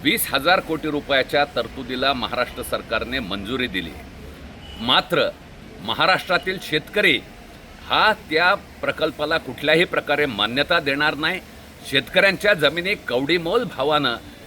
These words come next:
हिसकावण्याचं कारस्थान करणारा हा प्रकल्प शेतकरी उधळून लावल्याशिवाय राहणार नाहीत.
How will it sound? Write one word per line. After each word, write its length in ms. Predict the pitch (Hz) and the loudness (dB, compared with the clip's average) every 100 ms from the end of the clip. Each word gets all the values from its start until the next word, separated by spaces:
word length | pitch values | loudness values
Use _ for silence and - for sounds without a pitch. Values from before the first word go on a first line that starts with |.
| - | -10
हिसकावण्याचं 640 | 113 - - 208 202 180 196 | -6 -2 4 4 4 2 0
कारस्थान 640 | - 127 151 - 165 220 | -2 0 0 0 2 2
करणारा 420 | 208 175 170 160 151 | 2 2 4 2 4
हा 80 | 147 | 2
प्रकल्प 500 | - 120 139 139 160 175 - - - - | 0 -2 -2 -2 0 -2 -4 -16 -2 2
शेतकरी 400 | 147 - 180 202 | 2 4 2 2
उधळून 400 | 127 117 147 226 | 0 -2 0 2
लावल्याशिवाय 580 | 190 151 147 143 147 | 2 4 2 2 2
राहणार 380 | 139 - 117 - | 2 0 0 0
नाहीत. 220 | 143 196 | 2 0